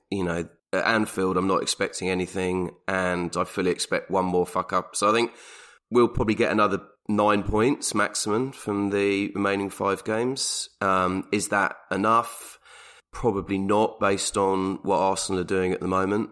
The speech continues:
Um, so am I optimistic? No, but it is still possible.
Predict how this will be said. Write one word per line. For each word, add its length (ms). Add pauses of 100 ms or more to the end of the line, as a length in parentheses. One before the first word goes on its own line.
(120)
Um, 600 (160)
so 400
am 160
I 80
optimistic? 640
No, 460 (180)
but 160
it 160
is 160
still 220
possible. 580